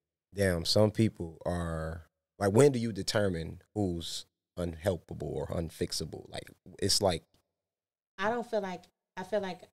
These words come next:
Speaker 2: I feel like there's a big leap
Speaker 1: with your own
Speaker 2: between
Speaker 1: helping,
Speaker 2: unhelpable
Speaker 1: though.
Speaker 2: and unfixable. Everybody is helpable.
Speaker 1: Right.
Speaker 2: You can give,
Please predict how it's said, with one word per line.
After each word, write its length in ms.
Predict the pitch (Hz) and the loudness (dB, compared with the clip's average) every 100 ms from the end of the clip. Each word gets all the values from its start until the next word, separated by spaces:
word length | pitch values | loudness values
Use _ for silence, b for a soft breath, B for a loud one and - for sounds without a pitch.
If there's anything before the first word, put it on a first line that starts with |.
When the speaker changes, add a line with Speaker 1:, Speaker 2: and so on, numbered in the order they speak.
| _ | _
Speaker 2:
I 60 | 156 | -16
feel 140 | 151 165 | -10 -6
like 140 | 156 | -4
there's 180 | 165 151 | -6 -8
a 80 | 147 | -10
big 460 | 139 143 180 190 | -12 -14 -12 -12
leap 180 | 151 151 _ _ _ _ | -16 -20 _ _ _ _
Speaker 1:
with 180 | 107 107 | 0 6
your 160 | 113 82 | 8 8
own 300 | 98 117 107 | 4 2 2
Speaker 2:
between 360 | 92 90 165 147 | 0 -4 -4 -4
Speaker 1:
helping, 440 | - 95 82 87 | -2 0 0 -2
Speaker 2:
unhelpable 160 | 80 80 | -2 -2
Speaker 1:
though. 160 | - 135 | -6 -10
Speaker 2:
and 80 | |
unfixable. 420 | - 147 - - 156 _ _ _ _ - | -12 -16 -18 -20 -20 _ _ _ _ -6
Everybody 460 | 214 208 180 160 | -6 -6 -10 -12
is 80 | 156 - | -14 -16
helpable. 420 | 156 _ _ - _ _ _ - | -20 _ _ -20 _ _ _ -6
Speaker 1:
Right. 320 | 85 76 - _ _ _ | -4 -2 -6 _ _ _
Speaker 2:
You 140 | 202 | -14
can 180 | 202 185 | -12 -14
give, 460 | 165 165 160 160 | -10 -8 -8 -12